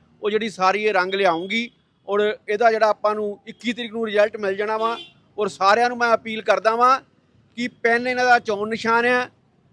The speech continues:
ਤਿੰਨ ਨੰਬਰ ਤੇ ਇਹਨਾਂ ਦਾ ਜਿਹੜਾ ਬਟਨ ਦਬਾ ਕੇ, ਪੈਨ ਦੇ ਬਟਨ ਤੇ ਦਬਾ ਕੇ, ਆਪਣਾ ਭਰਮਾ ਹੰਗਾਰਾ ਦੇ ਕੇ ਇਹਨਾਂ ਨੂੰ ਆਪਾਂ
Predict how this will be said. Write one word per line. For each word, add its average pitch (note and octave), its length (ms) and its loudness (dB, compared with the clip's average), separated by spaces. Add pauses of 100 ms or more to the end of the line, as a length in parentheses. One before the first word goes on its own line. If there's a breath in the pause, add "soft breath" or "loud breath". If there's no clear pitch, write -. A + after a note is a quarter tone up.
(200)
ਤਿੰਨ A#3+ 260 2
ਨੰਬਰ B3 280 0
ਤੇ B3+ 420 6 (840)
ਇਹਨਾਂ A#3+ 180 0
ਦਾ B3 80 2
ਜਿਹੜਾ A#3+ 160 6
ਬਟਨ A3 320 0
ਦਬਾ G#3 340 4
ਕੇ, A#3 340 2 (280)
ਪੈਨ A3 240 -2
ਦੇ A#3+ 120 2
ਬਟਨ A3 260 -4
ਤੇ A3 120 -2
ਦਬਾ F#3+ 280 2
ਕੇ, B3+ 360 4 (800)
ਆਪਣਾ A#3+ 340 2
ਭਰਮਾ A#3+ 480 4
ਹੰਗਾਰਾ A3+ 360 4
ਦੇ G#3+ 180 4
ਕੇ A3 120 0
ਇਹਨਾਂ A#3 240 4
ਨੂੰ A#3 120 0
ਆਪਾਂ A3 400 2